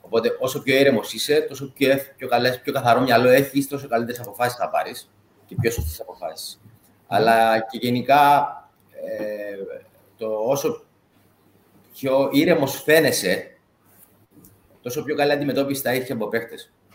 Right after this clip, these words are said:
Speaker 1: Γιατί θα τους ηρεμείς και αυτούς, και από τους προπονητές και τους παίκτες. Και εκεί έχει, φέτος, εκτός από παίκτες, είχαμε και πολύ καλούς προπονητές, ε.
Speaker 2: Ναι.
Speaker 1: Στο
Speaker 2: Οι οποίοι
Speaker 1: Ευρωμπάσκετ.
Speaker 2: δεν ήταν και τόσο ήρεμοι κάποιοι, κάποιοι όμως, ναι.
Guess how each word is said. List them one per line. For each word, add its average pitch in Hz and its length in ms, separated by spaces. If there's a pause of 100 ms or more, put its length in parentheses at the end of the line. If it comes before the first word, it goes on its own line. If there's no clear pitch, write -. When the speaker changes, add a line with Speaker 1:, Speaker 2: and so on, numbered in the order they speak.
(220)
Speaker 1:
Γιατί 98 240
θα 131 140
τους - 120
ηρεμείς 117 340
και 120 120
αυτούς, 107 360
και - 120
από 123 120
τους - 100
προπονητές 101 480
και 110 120
τους 95 100
παίκτες. - 440 (400)
Και 110 80
εκεί 117 180
έχει, 147 520 (120)
φέτος, 147 300
εκτός 143 260
από 139 160
παίκτες, 139 320
είχαμε 160 240
και - 140
πολύ 143 260
καλούς 143 220
προπονητές, 160 480
ε. - 140 (640)
Speaker 2:
Ναι. 104 280 (840)
Speaker 1:
Στο - 160
Speaker 2:
Οι - 20
οποίοι 92 80
Speaker 1:
Ευρωμπάσκετ. 147 260
Speaker 2:
δεν 165 100
ήταν 165 160
και 135 100
τόσο 127 220
ήρεμοι 110 340
κάποιοι, 107 400
κάποιοι 151 340
όμως, 98 200
ναι. 160 240